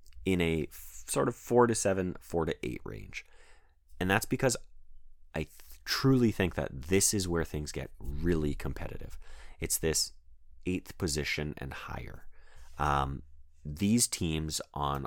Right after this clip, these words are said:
almost any given day, I could convince myself to reas-,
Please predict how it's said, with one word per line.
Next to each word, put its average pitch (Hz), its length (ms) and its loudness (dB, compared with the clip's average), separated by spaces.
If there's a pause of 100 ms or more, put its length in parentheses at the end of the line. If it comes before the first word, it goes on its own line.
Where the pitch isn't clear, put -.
almost 80 340 -2
any 85 160 0
given 73 300 -2
day, 69 260 -2
I 71 100 -6
could - 220 -6
convince 69 380 -6
myself 69 440 -2 (580)
to 87 120 0
reas-, 71 400 0